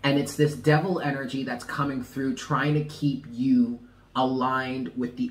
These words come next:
old. Whatever it is you seem to be trailblazing or creating, Libra,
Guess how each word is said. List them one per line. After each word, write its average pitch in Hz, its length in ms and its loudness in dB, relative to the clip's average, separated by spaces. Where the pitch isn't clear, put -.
old. 117 440 -4
Whatever 160 440 6
it 254 80 0
is 175 280 2
you 156 100 6
seem 156 400 4
to - 100 -2
be 131 140 0
trailblazing 139 880 0
or 117 140 -4
creating, 139 760 2
Libra, 165 480 0